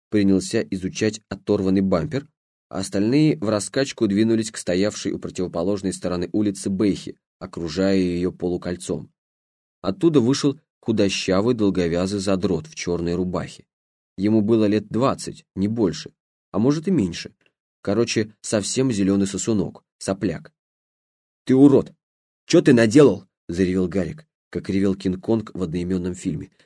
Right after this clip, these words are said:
«Ты, блядь, гандон, ты куда смотрел, а?» Задрот, растерявший, видно, от страха последние мозги,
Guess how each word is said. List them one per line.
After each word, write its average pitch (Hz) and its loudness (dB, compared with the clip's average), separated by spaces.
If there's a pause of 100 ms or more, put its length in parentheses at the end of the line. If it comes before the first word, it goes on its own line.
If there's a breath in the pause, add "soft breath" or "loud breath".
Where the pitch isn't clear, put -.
(140 soft breath)
«Ты, 143 8
блядь, 123 6
гандон, 127 6
ты 104 4
куда 127 6
смотрел, 123 6
а?» 127 2 (680)
Задрот, 107 -2
растерявший, 101 -4
видно, 98 -4
от 98 -10
страха 101 -6
последние 87 -4
мозги, 85 -6